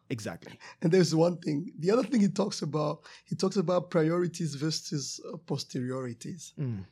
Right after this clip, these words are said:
Speaker 2: And that's actually, like, in other words, that is procrastinating on things that are not the most important things to be done at that time. Push them for later. He said, "Select one thing to put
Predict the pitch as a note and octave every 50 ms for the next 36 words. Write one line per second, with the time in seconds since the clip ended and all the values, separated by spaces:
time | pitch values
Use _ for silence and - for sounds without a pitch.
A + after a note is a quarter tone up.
0 | _ _ _ _ - - F3 D#3 D3+ D3+ D3 C#3 - - C#3+ C3 F3 F3+ F3 -
1 | F#3 E3+ D#3 E3 - F3+ D3 D3+ D3+ D3 C3+ B2 - - E3+ D3 - - F3+ E3+
2 | D#3+ E3 D3+ D3 D3+ D3 C#3 B2+ A#2+ - - - - D#3 D3 C#3+ C#3 - D#3 C#3
3 | B2 C#3 C#3 - _ _ _ _ _ _ - D3+ C#3+ - - D#3+ D#3 D#3 - -
4 | D#3+ D3+ D3 D3 D3+ D3 C#3 C3+ C3 C3 - _ - - D#3 D3 C#3+ C3 B2 -
5 | - _ _ _ _ _ _ _ _ _ - - D3 C3 B2+ - - - _ _
6 | - D#3 C#3 C3 C#3 D3 D3+ D3+ D3 B2 - - - C#3+ C3+ C3+ C#3 C3+ - -
7 | C#3 - - C#3 B2 - - C3 B2 - - C#3+ B2+ B2+ B2+ - - - - -
8 | A2 B2+ B2 A#2 A#2 B2+ B2+ A#2+ A#2+ A#2 B2 C#3 _ _ _ _ _ _ _ _
9 | _ _ _ _ _ _ _ - C#3+ C3 B2 C#3 C3 B2+ - - B2 F#3 E3+ -
10 | _ _ _ _ _ _ _ _ _ _ _ - G#3 A3 G3+ - - G3 F3 F3
11 | E3+ E3 E3+ - - D#3+ C#3 C#3+ D#3 D#3+ D#3 D3 C#3 C#3 C#3 C#3+ C#3+ C3+ - F3
12 | E3 D#3+ E3 - - - D#3+ D#3+ F#3 F#3 F#3 - - D#3+ E3+ E3+ E3 E3 E3+ -
13 | - E3+ D#3 C3+ C3+ D#3+ - _ _ _ _ _ _ - - D3 E3 - D#3+ D#3
14 | D#3